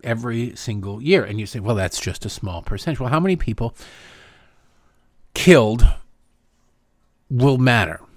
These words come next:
At what point does it become not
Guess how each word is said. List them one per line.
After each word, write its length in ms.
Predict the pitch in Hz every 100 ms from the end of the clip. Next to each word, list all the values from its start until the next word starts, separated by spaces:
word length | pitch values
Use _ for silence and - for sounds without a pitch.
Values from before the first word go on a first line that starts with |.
| _ _ _ _ -
At 160 | 135
what 240 | 135 180 -
point 320 | 180 170 147
does 160 | 139
it 100 | 143
become 580 | 131 139 143 156 139 123
not 240 | 131 139